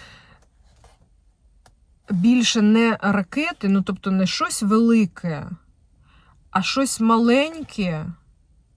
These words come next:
якийсь маленький від зброї, або дрібна зброя, або зброя, яка розлітається на дрібні шматочки.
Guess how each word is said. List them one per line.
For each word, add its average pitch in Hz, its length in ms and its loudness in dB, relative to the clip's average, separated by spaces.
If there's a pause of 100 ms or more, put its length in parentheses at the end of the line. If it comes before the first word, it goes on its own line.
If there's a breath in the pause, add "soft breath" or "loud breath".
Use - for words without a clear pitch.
(500)
якийсь 202 440 0
маленький 214 600 2
від 180 240 0
зброї, 180 560 -2
або 175 260 2
дрібна 202 600 4
зброя, 180 760 0
або 226 760 2 (2000)
зброя, 220 600 6
яка 226 320 2
розлітається 233 800 4
на 220 120 4
дрібні 214 400 4
шматочки. 220 960 0